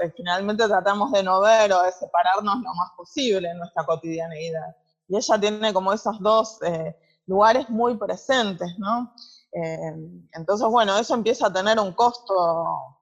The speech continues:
en su cuerpo por tragar tierra, porque la tierra continúa habitándola más allá de las visiones, eh, queda un tiempo más adentro de su organismo, entonces eso empieza a tener consecuencias.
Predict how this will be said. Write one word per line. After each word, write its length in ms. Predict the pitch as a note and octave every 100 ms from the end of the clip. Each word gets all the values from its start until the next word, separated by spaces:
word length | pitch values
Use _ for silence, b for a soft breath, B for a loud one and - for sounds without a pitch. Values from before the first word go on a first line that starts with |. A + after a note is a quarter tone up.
| _
en 160 | F#3+ F3+
su 220 | - E3
cuerpo 580 | C4 E4 F#4+ - D#4+ E4
por 160 | G3+
tragar 400 | F3+ F3+ F#3 F#3
tierra, 500 | B3 C#4+ D4 C#4+ C#4
porque 240 | A3+ F#3 F3+
la 160 | E3+
tierra 600 | E3 F#3+ F#3+ F3+ D#3+ D3+ -
continúa 800 | E3 D#3+ F3 F#3+ B3 A#3+ G#3+ F3+
habitándola 800 | F3 E3 A3+ A3 G3+ F#3 F3+
más 260 | F3 F#3+ -
allá 420 | F3+ - G3+ G3+
de 100 | F#3
las 180 | F3 E3+
visiones, 680 | E3+ - C#4 A#3+ F#3 F3 F3 _ _ _ _
eh, 260 | E3 D3+ D#3
queda 440 | A3+ A3 G3 F3+
un 180 | F3+ F3
tiempo 320 | F#3 F#3+ F3+
más 340 | G#3 B3 G#3 -
adentro 380 | F3 F3 F3 E3+
de 80 |
su 80 | E3
organismo, 580 | E3 E3 F3+ B3+ B3+ D#3+
entonces 380 | D#3+ - F3 F3+
eso 220 | F3 F3+
empieza 300 | F3 F3+ F#3+
a 20 |
tener 260 | E3+ E3+ F3+
consecuencias. 840 | E3 E3 E3 - A#3+ F#3+ - F#3